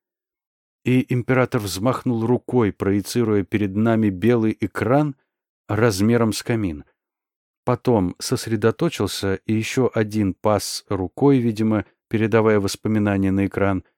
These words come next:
«Я так понимаю, что это одна из возможностей стихии энергии». «Империя образовалась из-за того, что мой предок провернул невозможное.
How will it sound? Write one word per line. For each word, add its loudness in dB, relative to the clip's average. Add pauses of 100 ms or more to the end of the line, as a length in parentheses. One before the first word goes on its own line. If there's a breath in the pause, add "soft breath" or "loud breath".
(800)
«Я 2
так -4
понимаю, 0
что -4
это -2
одна -2
из -2
возможностей -2
стихии -4
энергии». -4 (1400)
«Империя 6 (320)
образовалась 2
из-за -2
того, 0
что -6
мой -2
предок -4
провернул 2
невозможное. -2